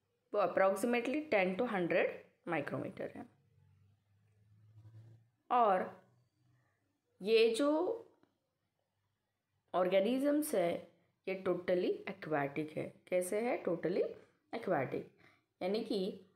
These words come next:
ये कहाँ पे ग्रो होते हैं, कहाँ पे देखने के लिए मिलते हैं हमें? सिर्फ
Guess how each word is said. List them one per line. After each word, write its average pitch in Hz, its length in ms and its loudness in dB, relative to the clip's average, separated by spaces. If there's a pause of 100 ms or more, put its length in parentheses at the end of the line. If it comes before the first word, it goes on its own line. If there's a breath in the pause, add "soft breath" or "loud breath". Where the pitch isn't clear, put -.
(320)
ये 185 140 -4
कहाँ 196 260 0
पे 196 120 0
ग्रो 208 180 0
होते 226 280 0
हैं, 349 180 -2
कहाँ 180 200 -2
पे 202 120 0
देखने 208 260 0
के 226 120 -4
लिए 240 80 0
मिलते 226 240 -2
हैं 240 80 0
हमें? 240 180 -2 (400)
सिर्फ - 480 -2